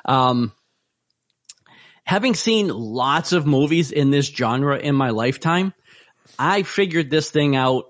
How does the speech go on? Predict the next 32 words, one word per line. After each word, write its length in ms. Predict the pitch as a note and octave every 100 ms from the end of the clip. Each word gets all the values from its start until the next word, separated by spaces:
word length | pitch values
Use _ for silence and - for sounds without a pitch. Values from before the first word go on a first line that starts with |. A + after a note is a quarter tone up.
| _ _ _ _ -
about 320 | C#3 B2 -
ten 220 | - C#3
minutes 300 | C3+ B2+ -
in. 200 | A2 F2 -
<laughs> 40 | - - - A#3+ F3+ - - G3+ C4+
So 500 | - C#3+ A#2+ A2 G#2+ - - -
I, 100 | C#3+
I 140 | D3+ D3+
don't 260 | E3+ E3
know 180 | D#3 D3
if 100 | D3
that's 220 | C#3+ D3
a 60 | C#3
testament 540 | - D3+ - D3 B2+
to 80 | C#3+
the 100 | C3
movie 400 | B2+ D3 C#3+ C#3
or 100 | C3
just 240 | C3 B2 -
the 80 |
fact 320 | C3+ B2+ B2 -
that, 200 | A#2 - _ _ _ -
you 120 | C3+
know, 300 | A#2 A#2 - _
we've 340 | G2+ A2+ D#3+ C#3+
seen 240 | - D3+
this 160 | C#3 A#2+
formula 560 | B2+ B2 A#2+ A2 A2
many, 400 | F#2 A#2+ A#2 A2+
many 280 | A2 A2+ G#2+
times. 500 | - A2 A2+ A#2 - - - - -
Um, 520 | - B2+ A#2 A2+ A2+